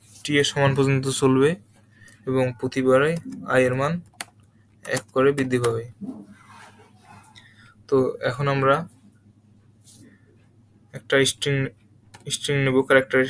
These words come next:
ক্যারেক্টার অ্যারে। এটার সাইজ দেব, এটার নাম দেই নাম্বার এবং এর,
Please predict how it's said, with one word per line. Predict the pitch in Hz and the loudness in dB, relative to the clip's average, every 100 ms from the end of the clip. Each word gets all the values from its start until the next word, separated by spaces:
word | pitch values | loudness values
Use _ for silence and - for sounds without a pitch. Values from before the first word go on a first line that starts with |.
| - | 0
ক্যারেক্টার | 127 127 - 131 | 4 4 4 6
অ্যারে। | 127 123 143 175 _ _ _ _ _ - - _ _ _ - - - - _ _ _ | 6 6 2 -2 _ _ _ _ _ -20 -20 _ _ _ -14 -14 -18 -20 _ _ _
এটার | 135 | -6
সাইজ | 127 - 131 131 | -4 -2 0 0
দেব, | 131 135 143 170 - _ _ _ _ _ - - - 262 - _ _ - - _ _ _ _ _ - - _ _ _ - - | 2 4 4 0 -10 _ _ _ _ _ -20 -20 -20 -20 -20 _ _ -20 -20 _ _ _ _ _ -20 -20 _ _ _ -20 -20
এটার | - 127 127 | -10 -6 -4
নাম | 131 127 127 127 | -4 -4 -4 -2
দেই | 127 135 | -2 -2
নাম্বার | 135 131 123 123 127 147 - _ _ - - - _ _ _ _ - - - - | -4 -4 -2 -2 -2 -4 -16 _ _ -20 -20 -20 _ _ _ _ -20 -20 -16 -4
এবং | 131 131 - - _ _ _ - - _ _ - - _ _ _ - - - _ _ _ - _ - _ - _ - - | -2 -2 -4 -12 _ _ _ -20 -20 _ _ -20 -20 _ _ _ -20 -20 -20 _ _ _ -20 _ -20 _ -20 _ -12 0
এর, | 139 | 0